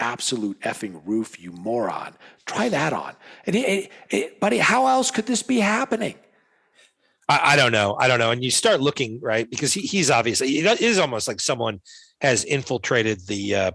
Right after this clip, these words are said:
Speaker 2: presidency, and it's, it's a total sabotage job.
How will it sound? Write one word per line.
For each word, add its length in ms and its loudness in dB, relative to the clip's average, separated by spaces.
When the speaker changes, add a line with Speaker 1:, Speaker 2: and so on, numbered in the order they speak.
Speaker 2:
presidency, 600 0
and 100 -2
it's, 160 -4
it's 340 -2
a 80 -4
total 300 0
sabotage 800 0
job. 420 -4